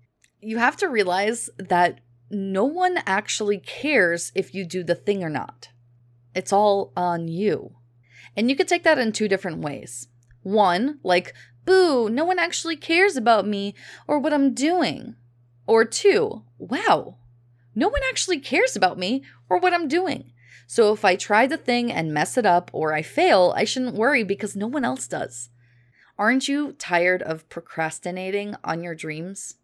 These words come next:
And even more so, aren't you tired of searching for that thing? The thing that you want to do that's perfect and you put out onto the world, and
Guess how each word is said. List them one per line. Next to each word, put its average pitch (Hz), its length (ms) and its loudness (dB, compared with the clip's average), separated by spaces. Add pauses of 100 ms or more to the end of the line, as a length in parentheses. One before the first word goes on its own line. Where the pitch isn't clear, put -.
(640)
And 240 100 -4
even 370 300 0
more 196 160 2
so, 165 320 0
aren't 285 400 -2
you 247 80 -6
tired 190 380 0
of 165 120 -4
searching 196 560 -4
for 214 140 -4
that 220 220 -4
thing? 254 380 -2 (800)
The 190 140 -4
thing 214 280 2
that 226 120 0
you 208 100 -4
want 196 180 -2
to 180 60 -2
do 175 300 -2
that's 175 240 0
perfect 190 600 -2
and 165 100 -4
you 165 80 -6
put 185 220 0
out 180 240 4
onto 196 260 -4
the 190 80 -4
world, 185 480 2 (400)
and 160 320 -4